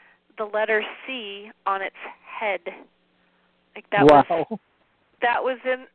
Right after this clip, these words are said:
Speaker 1: in part of its, on its skin, and it was a white dog, so you could see the capital letter C on the top of its head, and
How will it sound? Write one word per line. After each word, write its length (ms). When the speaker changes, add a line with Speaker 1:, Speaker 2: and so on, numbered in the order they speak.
Speaker 1:
in 220
part 260
of 120
its, 160
on 160
its 140
skin, 520
and 100
it 60
was 180
a 80
white 400
dog, 360
so 60
you 140
could 160
see 160
the 180
capital 460
letter 240
C 320
on 140
the 100
top 240
of 140
its 200
head, 260
and 200